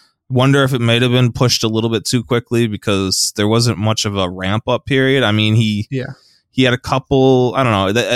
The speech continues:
Speaker 1: every, you know, originally the timetable was, like, sometime in June or, like, early July, and now it's, you know, late May and he's already back, which is great. But yeah, I think we just gotta be patient with him. So I have him at twelve right now because, you know,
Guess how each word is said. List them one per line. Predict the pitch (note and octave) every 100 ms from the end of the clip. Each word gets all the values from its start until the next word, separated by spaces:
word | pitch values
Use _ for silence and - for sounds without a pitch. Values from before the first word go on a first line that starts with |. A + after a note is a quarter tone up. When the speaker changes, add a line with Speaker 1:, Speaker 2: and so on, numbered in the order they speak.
| A#2+
Speaker 1:
every, | C#3 E3
you | B2 A#2
know, | B2 A#2
originally | A#2+ B2+ C#3 C#3+ C3 A2+
the | G#2+ G#2
timetable | - A2 G#2 G#2+ G2 G2
was, | G2
like, | F#2 E2+
sometime | - G2+ A2 G2+ F#2+
in | F#2+
June | - G2 G2 G2 F#2+
or, | E2
like, | F2+ F#2
early | F#2+ F#2
July, | F#2 F2 F2+ F2 F2
and | D#2+ E2
now | F#2+ F#2+
it's, | F#2 -
you | F2+
know, | D#2
late | E2+ G2
May | F#2 F#2+ F#2
and | F2
he's | F#2
already | F#2+ F#2
back, | G2+ A#2 A2 -
which | E2+ -
is | -
great. | C3+ C3+ - -
But | G2+ - _ _ - - - -
yeah, | B2+ G#2+
I | A2+
think | C3+ D3
we |
just | C#3+ -
gotta | C3
be | A#2
patient | - A2 G2+ -
with | G2
him. | F#2+ F2+
So | A2
I | G#2+
have | B2+
him | A#2+
at | G2+
twelve | - G#2+ G2+ G2
right | F#2+ E2+
now | F#2+ F#2 F#2
because, | F2+ - F2+ F2+ F2 - - -
you | G2
know, | F#2+ F2+ F#2